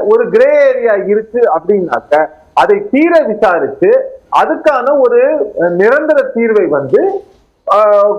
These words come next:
கோர்ட் வழங்குது அப்படிங்கறத நம்ம பார்க்கணும். அந்த வகையில தான் இது உச்ச நீதிமன்றம் வரைக்கும் போய் இருக்குங்கிறது தான் விஷயம். அப்படி இருக்கக்கூடிய சூழ்நிலையில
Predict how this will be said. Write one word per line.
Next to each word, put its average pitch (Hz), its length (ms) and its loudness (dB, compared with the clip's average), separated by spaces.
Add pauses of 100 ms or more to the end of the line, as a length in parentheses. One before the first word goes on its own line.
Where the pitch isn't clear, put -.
கோர்ட் 285 360 0
வழங்குது 220 380 0
அப்படிங்கறத 208 520 0
நம்ம 233 240 -2
பார்க்கணும். 156 380 -4 (680)
அந்த 294 380 0
வகையில 277 380 0
தான் 311 120 -2
இது 277 160 -2
உச்ச 262 200 -4
நீதிமன்றம் 233 840 0
வரைக்கும் 254 480 -2
போய் 240 300 2
இருக்குங்கிறது 233 720 0
தான் 285 180 0
விஷயம். 240 440 -4 (580)
அப்படி 311 540 0
இருக்கக்கூடிய 277 680 -2
சூழ்நிலையில 165 480 0